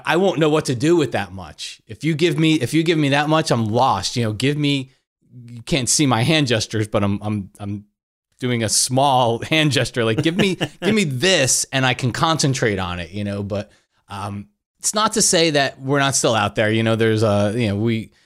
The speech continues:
Speaker 1: I, we, I put videos on YouTube. Um, I know, Glenn, you put <laughs> videos on YouTube.
Speaker 2: Yeah, yeah.
Speaker 1: Dave, I, I,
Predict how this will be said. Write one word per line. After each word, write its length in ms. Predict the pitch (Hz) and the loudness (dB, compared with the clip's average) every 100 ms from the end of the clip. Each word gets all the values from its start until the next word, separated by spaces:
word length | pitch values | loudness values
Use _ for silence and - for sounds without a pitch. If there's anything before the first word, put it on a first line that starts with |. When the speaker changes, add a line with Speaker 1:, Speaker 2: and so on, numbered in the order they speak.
| _ | _
Speaker 1:
I, 140 | - 139 | -6 -4
we, 300 | 135 151 - _ | 0 0 -2 _
I 140 | 143 156 | -2 0
put 240 | - 160 | 2 2
videos 340 | 156 151 147 147 | 2 4 4 2
on 80 | 143 | 2
YouTube. 560 | 147 143 151 147 143 _ _ _ | 0 0 -2 -2 -4 _ _ _
Um, 420 | - 90 98 98 98 | -14 -12 -8 -8 -4
I 100 | 117 | 0
know, 440 | 113 113 107 110 113 107 | 2 2 0 -4 -10 -4
Glenn, 260 | 151 143 | 0 0
you 140 | 135 156 | 2 2
put 180 | 160 | 0
<laughs> 20 | 135 | 2
videos 460 | 151 143 135 127 | 2 2 2 2
on 80 | 123 | 0
YouTube. 240 | 110 143 127 | 2 2 4
Speaker 2:
Yeah, 180 | 165 160 | 4 4
yeah. 60 | 127 127 _ _ - | 2 -4 _ _ -2
Speaker 1:
Dave, 240 | 151 143 | 0 2
I, 60 | 131 135 131 | 0 -2 -2
I, 240 | 147 147 | 0 0